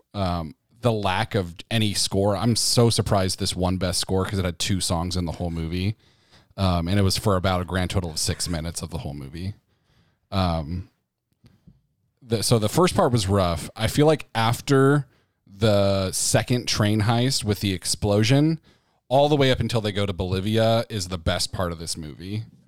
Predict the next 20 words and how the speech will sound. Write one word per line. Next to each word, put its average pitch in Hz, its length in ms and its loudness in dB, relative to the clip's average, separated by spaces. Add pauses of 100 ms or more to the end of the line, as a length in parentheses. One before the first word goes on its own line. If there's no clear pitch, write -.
(380)
Um, 87 420 -6
I 101 120 -4
think 101 240 -4
that 90 220 -4 (300)
I 110 120 0
was 98 240 0
engaged. 113 720 0
I 92 80 -2
thought 90 220 -2
it 90 60 -4
was, 87 240 -6 (200)
like, 87 220 -8 (380)
well 92 560 -2
acted. 104 640 -2
I 87 140 -8
thought 90 160 -10
the 87 80 -10
writing 110 380 0
was 95 160 -2
good. 98 440 -2